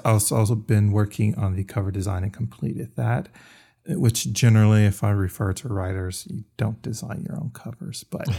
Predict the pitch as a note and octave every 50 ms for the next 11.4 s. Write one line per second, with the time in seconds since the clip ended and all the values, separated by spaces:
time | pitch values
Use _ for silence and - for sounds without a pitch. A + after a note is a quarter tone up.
0 | - - - - - A#2 - - - _ - B2 A#2 G#2+ G#2+ G#2 G2+ G2+ G#2 -
1 | - - _ - - B2 - - - _ - D3 A#2+ G#2+ F#2+ F2+ A2+ G2+ G2 G2+
2 | G2 G2+ G#2 F#2+ F#2+ F#2 F#2 F#2+ F#2+ A2+ B2 - - - - - - - - -
3 | - - - - A#2 - - _ - - - - A2 G#2 G2+ G2+ G2 - _ _
4 | _ _ _ _ _ - C3 C3+ C#3 C#3 - - - C#3+ A#2+ - B2 A#2+ A#2 G2
5 | G#2+ G#2+ G2 G2 A2+ A2 A2+ A#2 A#2 A#2 A#2 A#2 - - - - A#2 A2+ A2 A2+
6 | A2 A2 G#2+ A2 A2+ A2+ - - - A2+ G#2+ G#2 G#2+ G#2+ G#2 G2 - - G#2+ G#2
7 | G#2 G#2+ G#2 F#2+ - - _ - - _ _ - - - - A2 G#2 G#2+ A2 A2
8 | C3 - - - G#2+ G2+ G2+ - - G#2+ G2+ G2 G2 G2 G2 - - - C3 A2+
9 | A2+ B2 C#3 C#3+ C#3 C3+ C3+ C3+ B2+ - - - - - - _ _ - A2 G#2+
10 | G2+ G2+ G2+ G2+ G2+ G#2 G2 F#2+ G#2 G#2 G#2 G2+ G2+ G2 - - A2+ G#2 G#2 G2+
11 | G2+ - - A2+ G#2 G2+ G2+ G2